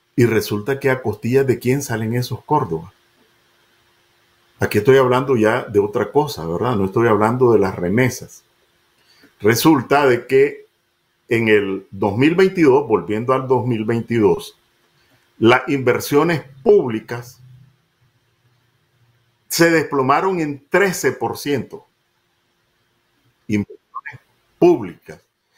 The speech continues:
Mientras te llenan los ojos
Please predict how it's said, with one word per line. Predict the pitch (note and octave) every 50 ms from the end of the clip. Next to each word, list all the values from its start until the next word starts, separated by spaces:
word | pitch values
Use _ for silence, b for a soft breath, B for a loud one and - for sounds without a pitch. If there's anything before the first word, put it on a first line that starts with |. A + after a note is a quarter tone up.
| _ _ _
Mientras | - A2+ C3+ C#3 C#3+ C#3 C#3 D#3+ D3+ D3+ D3 -
te | - C3 B2+
llenan | A#2+ C#3 D#3 E3 D3+ A#2+ A2 A#2 C#3 D3 C#3+ _ _ _ _ _ _ _ _ _ _ _ _ _ _ -
los | G2+ F#2+ F#2 F#2 -
ojos | - C#3+ E3+ D#3 B2+ A#2 A2 C3 - _